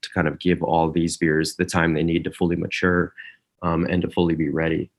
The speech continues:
Um, it is a bit painstaking to, uh, <laughs> you know, wait that long for, for things. You know, I don't necessarily consider myself the most patient, uh, person in the world, but, uh, the,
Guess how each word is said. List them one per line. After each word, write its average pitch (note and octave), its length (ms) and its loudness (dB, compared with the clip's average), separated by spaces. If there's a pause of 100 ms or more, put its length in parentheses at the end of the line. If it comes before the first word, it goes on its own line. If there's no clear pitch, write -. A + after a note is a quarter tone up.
(600)
Um, D#2+ 540 -4 (520)
it F#2 140 2
is F2+ 180 2
a F2+ 60 2
bit E2 300 -2
painstaking E2+ 680 -2
to, D#2+ 460 0 (100)
uh, - 340 0 (400)
<laughs> - 440 -20
you A#2 100 4
know, G2+ 120 6
wait G#2+ 360 4
that G2+ 220 6
long G#2+ 460 4
for, A2 400 4 (360)
for A#2+ 200 6
things. F#2+ 320 4
You F#2+ 80 6
know, F#2 80 6
I F#2 340 6 (260)
don't A#2 120 6
necessarily G2+ 340 6
consider G2+ 340 4
myself F#2+ 500 4
the G2 180 2
most F#2 280 4
patient, G2 480 2 (160)
uh, G2 360 2 (120)
person G2 360 4
in F#2 120 6
the F2+ 80 6
world, F2 540 4
but, - 280 0 (140)
uh, F2+ 340 0 (520)
the, F2 640 4